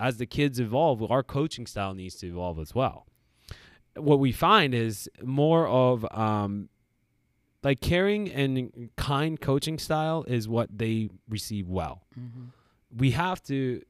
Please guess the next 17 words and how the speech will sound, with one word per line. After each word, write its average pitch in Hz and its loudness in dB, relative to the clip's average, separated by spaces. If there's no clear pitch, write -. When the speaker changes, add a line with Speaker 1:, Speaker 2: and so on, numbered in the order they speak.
Speaker 1:
like, 123 -2
as 120 -4
coaches, 131 0
we 120 -2
have 120 -2
to - -6
be 117 -4
creative 127 0
in 107 -6
making 117 -6
practice 117 -6
and 107 -10
training 117 -8
sessions 104 -6
fun 110 -6
for 160 -4
them. 202 -2